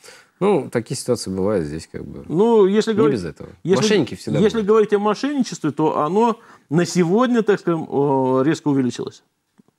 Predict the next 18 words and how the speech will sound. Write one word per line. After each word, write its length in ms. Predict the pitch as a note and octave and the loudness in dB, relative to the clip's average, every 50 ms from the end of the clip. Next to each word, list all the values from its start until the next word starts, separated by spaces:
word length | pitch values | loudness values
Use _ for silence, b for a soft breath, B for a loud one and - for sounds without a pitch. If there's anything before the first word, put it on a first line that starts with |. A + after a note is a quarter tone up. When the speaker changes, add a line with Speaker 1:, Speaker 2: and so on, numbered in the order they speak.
| _ _ _ | _ _ _
Speaker 2:
Страховое 320 | _ B2 A2+ - A#2+ A2+ | _ -6 -4 -2 -4 -4
мошенничество. 580 | A2 A2 - - G2 G2+ G2 - - - - - _ _ _ _ _ _ _ _ _ _ _ _ _ _ _ _ _ _ _ _ - | -4 -6 -8 -8 -10 -10 -10 -12 -18 -20 -20 -20 _ _ _ _ _ _ _ _ _ _ _ _ _ _ _ _ _ _ _ _ -8
Speaker 1:
Ну, 540 | - A#2+ C#3+ D#3+ D3+ B2+ A2 F#2+ F2 E2+ E2+ | -4 -2 0 0 0 0 -2 -4 -6 -8 -8
да, 200 | E2+ - A2+ G2+ D#2 | -8 -8 -6 -6 -6
вроде 260 | D#2 F2 F#2 F2 - | -6 -8 -8 -8 -8
как 180 | - F2+ E2 - _ _ - | -10 -10 -10 -12 _ _ -18
можно, 360 | - F2+ G#2 G#2 G2 F2 F#2+ | -12 -8 -6 -6 -6 -4 -4
наверное, 460 | F#2 F#2 F#2 F#2 F#2 F2 F2 E2+ E2 | -4 -4 -4 -4 -4 -6 -6 -8 -8
по 160 | D#2+ - F#2+ F#2+ | -8 -8 -8 -6
мнению 340 | F#2+ G2 F#2+ F#2 F2+ F2 | -4 -4 -4 -4 -4 -6
мошенников, 500 | E2+ F2 F2 - - F#2+ F2+ E2+ - F2 F2 | -8 -8 -10 -10 -8 -8 -8 -8 -10 -10 -6
быстренько 400 | G2 A#2 G#2+ - F#2 E2+ - F2+ | -6 -6 -4 -6 -10 -10 -8 -8
и 40 | F2 | -10
легко 240 | F#2+ G2 - - | -10 -10 -12 -14
состричь 400 | F#2 - F#2 F#2 - - G2+ F#2 | -12 -12 -12 -14 -10 -10 -10 -8
деньги, 300 | F#2 G#2 B2 D3 C#3+ G#2 F2 | -8 -6 -6 -6 -6 -8 -10
только 480 | - - E2+ F2 - _ - - - - | -10 -10 -12 -12 -12 _ -16 -16 -16 -18
всё-таки, 420 | - - - F#2+ - - - D#2+ | -12 -10 -10 -10 -8 -10 -12 -14